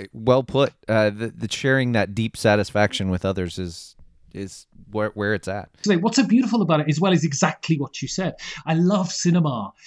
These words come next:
Speaker 2: I love books. I love music. But especially, you know, sort of cinema and books, they're solitary experiences. Board games aren't. They're communal experiences.
Speaker 1: Yeah. Well, I, I wanna know, because you talked about writing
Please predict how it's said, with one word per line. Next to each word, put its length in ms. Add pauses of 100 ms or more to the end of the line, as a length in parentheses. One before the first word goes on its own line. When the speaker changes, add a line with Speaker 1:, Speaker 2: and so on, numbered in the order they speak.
(100)
Speaker 2:
I 80
love 460
books. 500
I 60
love 300
music. 500 (400)
But 80
especially, 480
you 180
know, 120
sort 140
of 40
cinema 300
and 160
books, 280
they're 420
solitary 560
experiences. 680
Board 240
games 200
aren't. 340 (140)
They're 320 (180)
communal 460
experiences. 300
Speaker 1:
Yeah. 140 (120)
Well, 160 (240)
I, 100
I 200
wanna 240
know, 140
because 300
you 100
talked 360
about 580 (100)
writing 680